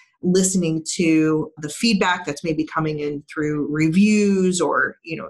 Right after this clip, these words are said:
secondary means. And listening really helps us get at why. It helps us understand the meaning. It helps us understand motivation. It helps us understand beliefs and values.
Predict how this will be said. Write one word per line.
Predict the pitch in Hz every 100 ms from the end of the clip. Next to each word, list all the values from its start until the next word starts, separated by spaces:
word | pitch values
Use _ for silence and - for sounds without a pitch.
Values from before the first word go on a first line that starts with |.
| -
secondary | - 220 226 202 185 175
means. | 175 170 170 165 - _ - - - -
And | 196
listening | 208 269 285 370 311 269
really | 202 196 196
helps | 190 185 -
us | 175 165 - - - - - 185
get | 196 196
at | 185 170 165 -
why. | 156 160 156 123 151 - _ -
It | 180
helps | 175 233 240 262
us | -
understand | 190 185 185 190 170 165 165
the | 165
meaning. | 175 175 165 156
It | 143
helps | 185 190 -
us | 208
understand | 202 190 - 185 180
motivation. | 170 165 165 170 - 156
It |
helps | 196 190
us | 196
understand | 185 175 - 165 156
beliefs | 156 175 175 175 -
and | 147
values. | 160 156 123 - - -